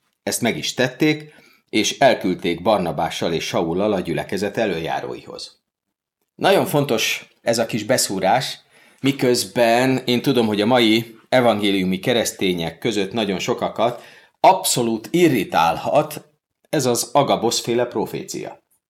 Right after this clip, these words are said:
Mert hogy mi az, hogy valaki előáll és mond egy proféciát?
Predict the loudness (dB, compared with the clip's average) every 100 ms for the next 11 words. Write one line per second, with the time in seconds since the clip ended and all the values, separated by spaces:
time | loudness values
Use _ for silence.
0 | _ _ _ _ _ _ -4 -2 0 2
1 | 2 2 -2 -4 -2 -2 -2 -4 -2 0
2 | 0 -2 -6 -8 -8 -8 -10 -10 -12 -14
3 | -12 -12 -14